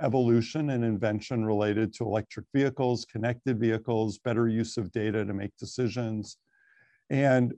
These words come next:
we're gonna have a separate transition management team that's going to be focused on the integration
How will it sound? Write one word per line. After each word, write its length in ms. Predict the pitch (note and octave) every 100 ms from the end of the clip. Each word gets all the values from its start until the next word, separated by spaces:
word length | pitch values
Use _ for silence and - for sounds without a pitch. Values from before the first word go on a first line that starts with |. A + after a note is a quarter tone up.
| -
we're 140 | C#3+
gonna 220 | C#3 C3+
have 180 | C3 C3+
a 60 | B2
separate 400 | - D3 D#3 -
transition 640 | C#3+ C3 G#2+ A#2+ - A#2
management 680 | B2 D3 E3 C3 A#2 A2 -
team 260 | A2+ G2
that's 220 | G2 G#2
going 260 | - A2+ A2
to 60 | G#2+
be 140 | G2+
focused 560 | - A#2+ A2 A#2+ - B2+
on 180 | A2+
the 100 | A2
integration 880 | G#2 G#2 F#2+ A#2 C3 B2 A#2+ G2 G2+